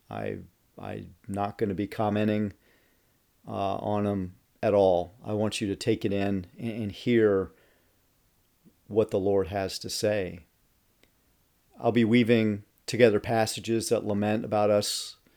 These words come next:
being like sheep gone astray, passages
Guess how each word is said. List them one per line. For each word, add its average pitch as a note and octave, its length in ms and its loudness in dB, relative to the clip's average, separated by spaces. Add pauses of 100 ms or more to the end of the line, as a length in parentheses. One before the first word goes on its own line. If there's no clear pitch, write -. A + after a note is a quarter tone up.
(280)
being A#2 220 2
like G#2 260 2
sheep - 480 -2 (280)
gone G#2+ 240 -2
astray, G#2+ 640 2 (960)
passages G#2 1040 0